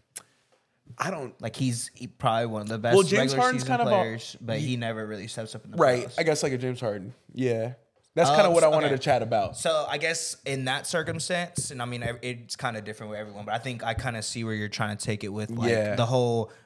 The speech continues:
Speaker 2: if they don't do good in the playoffs, are they still, uh, considered, like, a good
Speaker 1: A
Speaker 2: player?
Speaker 1: good player.
Speaker 2: So I guess, um,
Speaker 1: Yeah.
Speaker 2: in the whole James Harden question, I think as a player, he's one of the best players we've ever seen.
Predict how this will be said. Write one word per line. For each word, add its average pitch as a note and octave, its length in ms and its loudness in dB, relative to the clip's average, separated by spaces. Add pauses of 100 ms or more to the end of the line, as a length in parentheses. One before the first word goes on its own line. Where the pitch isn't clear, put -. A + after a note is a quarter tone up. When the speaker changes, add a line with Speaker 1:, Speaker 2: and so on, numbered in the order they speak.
Speaker 2:
if B2+ 160 0
they C#3 100 2
don't C3 260 -2
do B2+ 160 2
good A#2 220 0
in A#2 160 -2
the A2 80 -2
playoffs, A2+ 460 0
are G#2+ 100 -4
they G#2+ 160 -8
still, - 460 -8
uh, G2+ 240 -8
considered, G#2+ 400 -6
like, G#2 160 -8
a A2 80 -10
good A2+ 320 -10
Speaker 1:
A B2 40 -4
Speaker 2:
player? G#2+ 140 -4
Speaker 1:
good A2 160 0
player. E2 360 -4
Speaker 2:
So C3 180 0
I C3+ 160 0
guess, D3 360 -4
um, B2 720 -2 (100)
Speaker 1:
Yeah. A#2+ 300 0
Speaker 2:
in D3+ 100 4
the D3+ 80 4
whole D#3+ 160 2
James D3+ 300 -4
Harden D3 460 2
question, F3 760 -2 (300)
I B2 140 2
think C3+ 720 -6 (480)
as B2 380 0
a G#2+ 100 -4
player, D#3 800 0 (380)
he's C#3 400 -2
one B2+ 160 -2
of A#2+ 60 -2
the A#2 80 -2
best B2 220 0
players B2 280 0
we've A#2 140 -2
ever A#2 200 0
seen. A#2 560 -2